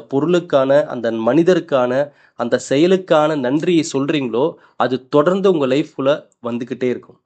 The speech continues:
அது ஒரு நல்ல விஷயத்துக்கு நீங்க நன்றி சொல்றீங்க அப்படின்னா, அது மீண்டும் உங்களை தேடி வரும். பணம் சார்ந்த விஷயமும் இப்படிதான். உங்க கையில இருக்கக்கூடிய பணம் ஒரு ரூபாயாக இருந்தாலும், அதை பார்த்து அந்த நாணயத்திற்கும் அந்த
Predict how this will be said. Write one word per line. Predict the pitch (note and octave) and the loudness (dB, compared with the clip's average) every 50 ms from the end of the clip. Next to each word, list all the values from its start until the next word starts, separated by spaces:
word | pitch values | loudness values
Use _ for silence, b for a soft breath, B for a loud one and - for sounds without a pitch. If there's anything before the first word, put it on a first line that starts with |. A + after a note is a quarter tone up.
| _ _ | _ _
அது | - A#2+ B2 B2+ A#2+ | -10 -6 -4 -2 -2
ஒரு | B2 A#2 A#2+ | 0 2 2
நல்ல | B2+ C3+ D#3 F#3+ G3+ G#3 | 2 2 2 2 2 0
விஷயத்துக்கு | F#3 D#3 - F#3 E3 E3+ D#3+ C#3+ | 0 0 -2 -4 -4 -2 -4 -4
நீங்க | D3 C#3 B2+ A#2+ | -2 -2 -2 -2
நன்றி | A#2+ A#2+ B2 C#3 C#3+ D#3 D3+ - | -2 -2 -2 -2 -2 -4 -4 -4
சொல்றீங்க | - C3 C3+ C3+ D3+ D3 C#3 C3+ | -4 -4 -2 -2 -2 -2 -2 -2
அப்படின்னா, | A#2+ - A#2+ A#2 C3+ D3 | -4 -4 -4 -2 0 0
அது | D3+ D3 C3+ C3 | 0 -2 -4 -4
மீண்டும் | B2+ C3+ D3+ F3+ G3+ G#3+ G3 A3+ G#3+ G3 | 0 4 4 6 6 6 4 2 0 0
உங்களை | D#3 C3 B2 A#2 | -2 -2 -4 -4
தேடி | - - A#2+ A#2+ A#2 A2 | -4 -4 -4 -4 -4 -6
வரும். | G2 F#2+ - - _ b b b b b b b b _ _ _ | -10 -12 -16 -20 _ b b b b b b b b _ _ _
பணம் | C3 C3 D3 F3 F#3+ G3 | 4 6 6 4 4 2
சார்ந்த | F#3+ - F3+ E3+ F3 F3 F3 F3 | 2 2 4 4 4 2 0 -4
விஷயமும் | E3 D3+ C#3+ - D#3 D#3+ F3 F3 D3+ | -4 -4 -4 -4 -2 -2 -2 -2 -4
இப்படிதான். | A#2+ - A#2 A#2 A2 A#2 - - _ | -6 -8 -6 -6 -6 -6 -6 -10 _
உங்க | - A#2+ B2 A#2+ A#2+ _ | -10 -8 -8 -8 -6 _
கையில | - D3 E3+ G3+ G#3 G3+ G3 | 2 4 4 4 2 0 0
இருக்கக்கூடிய | F3+ - E3+ D3+ C#3 C#3 B2 A#2+ A#2 A#2 | 0 -4 -8 -8 -6 -6 -4 -4 -6 -2
பணம் | - A#2+ B2+ C#3 C3+ B2+ - | -2 0 0 0 -2 -4 -4
ஒரு | C3+ C3 C3+ D3+ F3 E3+ | -2 0 4 4 4 6
ரூபாயாக | D#3+ F3 F3 D#3+ F3 E3+ E3 E3 E3 D#3+ D#3+ D3 | 4 4 2 2 2 2 2 0 -2 -4 -4 -6
இருந்தாலும், | B2 B2+ B2 C3 C3 C3 A#2+ A#2 B2+ D3 D#3+ b b b b b b b b | -6 -6 -6 -4 -2 -2 0 0 -2 -4 -6 b b b b b b b b
அதை | - A2 - A#2+ A2+ A2+ _ | -4 -4 -2 -4 -6 -8 _
பார்த்து | - B2 B2 C#3+ D#3+ D#3 - _ - C#3+ D#3+ - - _ _ _ _ _ _ | 2 4 4 4 2 0 -4 _ -8 -8 -8 -10 -14 _ _ _ _ _ _
அந்த | _ - - A2 A2 G2+ G#2 | _ -14 -12 -10 -8 -8 -8
நாணயத்திற்கும் | G#2 A2 A2 A2+ C3 D3+ E3+ F#3 F3+ F3 D#3+ - - C3+ A#2 - - D3 D#3+ - | -6 -2 2 2 4 4 4 2 0 -2 -2 -4 -6 -8 -8 -6 -8 -8 -8 -8
அந்த | - C3 B2 A2+ | -12 -12 -12 -10